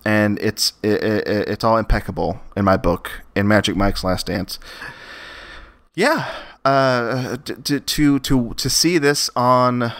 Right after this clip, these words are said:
a big screen as I did back a year ago, last February, um, and just be so, I, I, ki-, I, I, I think about that every now and then, just how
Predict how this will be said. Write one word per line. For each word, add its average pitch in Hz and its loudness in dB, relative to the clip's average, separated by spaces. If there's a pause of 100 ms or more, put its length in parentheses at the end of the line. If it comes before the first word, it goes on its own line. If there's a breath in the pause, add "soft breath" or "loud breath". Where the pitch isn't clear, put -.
a 117 0
big 117 2
screen 113 0 (180 loud breath)
as 113 2
I 113 4
did 107 0
back 104 2 (520)
a 107 2
year 113 2
ago, 95 -2
last 104 0
February, 104 0 (720 loud breath)
um, 95 0 (520)
and 104 -2
just - -4 (280)
be 120 -2
so, 107 2 (580)
I, 127 2
I, 135 0
ki-, - -4
I, 139 -2
I, 131 2 (800 loud breath)
I 160 4
think 208 -2
about 170 2
that 143 0
every 147 0
now 143 2
and 90 -2
then, 90 -8
just 117 -2
how 110 0